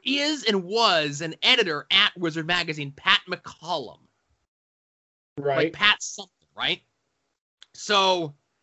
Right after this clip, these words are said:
Speaker 1: uh, Fighting American episode from last Thursday, Rob's hitting those guys real hard. Uh, no, Friday, Friday, my apologies, 'cause the, it comes out on Tuesdays and Fridays. So Friday, hitting those guys hard. Somebody listens to it.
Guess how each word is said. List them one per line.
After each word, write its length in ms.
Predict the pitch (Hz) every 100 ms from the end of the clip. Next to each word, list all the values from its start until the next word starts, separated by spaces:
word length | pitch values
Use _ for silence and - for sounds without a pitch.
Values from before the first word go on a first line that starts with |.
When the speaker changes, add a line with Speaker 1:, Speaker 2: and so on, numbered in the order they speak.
| _ _ _ _ _
Speaker 1:
uh, 520 | 165 170 160 165 156 143
Fighting 300 | - 240 247
American 340 | 233 226 214 -
episode 640 | 196 190 - 202 190 185
from 380 | - 185 175 156
last 320 | 156 156 -
Thursday, 840 | 226 220 208 185 208 202 196 180 _ _ _
Rob's 380 | 151 190 202 165
hitting 220 | 185 196
those 200 | 180 147
guys 260 | 165 160
real 220 | 151 147 139
hard. 280 | 110 80 - _ _ _ _ _ _ _ _ _ _ _ _ _ -
Uh, 320 | 156 151 147
no, 160 | 175 196
Friday, 400 | 151 226 190 123
Friday, 260 | - 175 139
my 120 | 151
apologies, 420 | 147 160 117 - -
'cause 140 | 156
the, 120 | 147 139 147
it 100 | 139
comes 160 | 175 160
out 80 | 139
on 60 |
Tuesdays 280 | 135 143 131
and 100 | 127
Fridays. 320 | 117 101 -
So 100 | 123
Friday, 480 | - 196 196 170 156
hitting 220 | 151 196
those 160 | 214 185
guys 220 | 190 175
hard. 440 | 165 180 175 175 165 _ _ _
Somebody 280 | - 247 254
listens 380 | 220 208 208 185
to 180 | - 190
it. 180 | 185